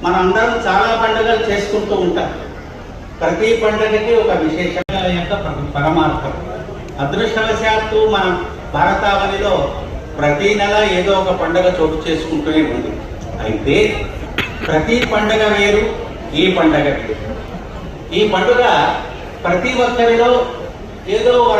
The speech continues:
ఒక జాతకం అనేటువంటిది ఉన్నది కాబట్టి, ప్రతి ఒక్కరూ కూడా తాము ఈ సంవత్సరం ఎలా ఉండబోతున్నాం, మాకు ఆదాయం బాగుంటుందా,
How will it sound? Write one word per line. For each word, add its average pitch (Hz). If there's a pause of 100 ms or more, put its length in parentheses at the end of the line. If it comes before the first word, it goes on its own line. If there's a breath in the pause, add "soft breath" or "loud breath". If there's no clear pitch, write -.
(180)
ఒక 165
జాతకం 185 (160)
అనేటువంటిది 190
ఉన్నది 160
కాబట్టి, 175 (460)
ప్రతి 180
ఒక్కరూ 233
కూడా 220 (240)
తాము 233
ఈ 208
సంవత్సరం 196
ఎలా 190
ఉండబోతున్నాం, 165 (680)
మాకు 185
ఆదాయం 202
బాగుంటుందా, 170